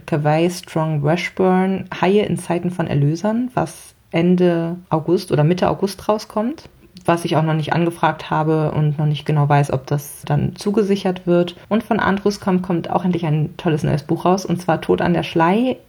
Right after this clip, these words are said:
am fünfundzwanzigsten achten. Da freue ich mich auch schon sehr drauf.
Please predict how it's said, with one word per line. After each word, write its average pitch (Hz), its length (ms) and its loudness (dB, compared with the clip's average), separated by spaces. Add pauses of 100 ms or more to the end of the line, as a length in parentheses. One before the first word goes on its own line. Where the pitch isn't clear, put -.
(160)
am 190 280 2
fünfundzwanzigsten - 680 -2
achten. - 280 -4
Da 160 80 -2
freue - 160 -12
ich - 80 -18
mich 151 100 -12
auch - 60 -20
schon 156 160 -6
sehr 160 180 0
drauf. 160 400 -2